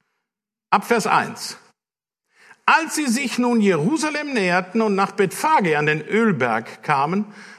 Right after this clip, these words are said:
sandte Jesus zwei Jünger und sprach zu ihnen, "Geht in das Dorf, das vor euch liegt. Und sogleich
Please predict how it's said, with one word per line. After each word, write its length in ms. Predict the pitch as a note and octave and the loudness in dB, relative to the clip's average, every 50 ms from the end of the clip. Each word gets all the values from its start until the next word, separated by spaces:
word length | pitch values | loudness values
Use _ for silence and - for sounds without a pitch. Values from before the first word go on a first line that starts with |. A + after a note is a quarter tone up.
| - - | -8 -4
sandte 280 | D3 F3+ F#3 F#3 F3+ | -2 -2 0 0 -2
Jesus 520 | F3 D#3 E3+ F3 E3 D#3 D#3+ C#3+ - - - | -2 0 0 0 0 -2 -2 -4 -6 -8 -8
zwei 180 | - C3+ B2+ B2 | -4 -2 -2 0
Jünger 360 | A#2 A2 A#2 D3+ E3+ G#3 A3 | 0 0 -2 0 0 0 0
und 160 | G3+ F#3 E3+ | 0 -2 -4
sprach 280 | - - F3+ F3 E3 - | -4 -4 -2 -2 -2 -4
zu 140 | - - F#3 | -6 -6 -2
ihnen, 220 | F3+ F3+ E3 - - - - - - _ | -2 -2 -2 -4 -8 -20 -20 -20 -16 _
"Geht 180 | - B2 A#2 A2+ | -4 -4 -2 -2
in 120 | B2 A#2 | 0 0
das 200 | A2+ G#2+ - - | -2 -2 -2 -2
Dorf, 420 | - G#3+ A3 C#3+ F2 - - - - | -2 -2 0 0 -2 -6 -10 -8 -6
das 180 | - G#2+ - | -6 -6 -4
vor 180 | - - G#3 F#3+ | -2 0 0 0
euch 200 | A#2 G#2+ - - | 0 -2 -4 -8
liegt. 380 | F2 F2+ F2 - - - - _ _ _ _ _ _ _ _ _ _ _ _ _ | -12 -14 -14 -16 -18 -20 -20 _ _ _ _ _ _ _ _ _ _ _ _ _
Und 160 | - C#3 C3+ | -8 -4 -2
sogleich 540 | - D3+ C#3+ D3+ E3+ F3+ A3 C4+ D4+ D4+ | -2 -2 0 0 0 2 0 0 -2 -4